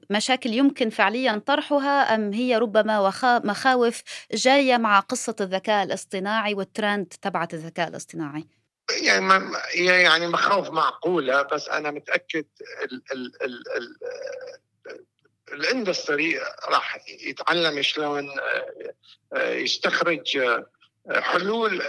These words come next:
Speaker 2: ل-، ل-، لكذا مشاكل. بس يعني هي،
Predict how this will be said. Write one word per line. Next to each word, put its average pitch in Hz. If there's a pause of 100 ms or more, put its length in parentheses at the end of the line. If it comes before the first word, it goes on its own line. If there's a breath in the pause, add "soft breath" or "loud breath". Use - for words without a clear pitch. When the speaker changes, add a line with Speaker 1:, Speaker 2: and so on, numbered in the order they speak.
(260)
Speaker 2:
ل-، 147
ل-، 135
لكذا 127
مشاكل. -
بس 202
يعني 190
هي، 180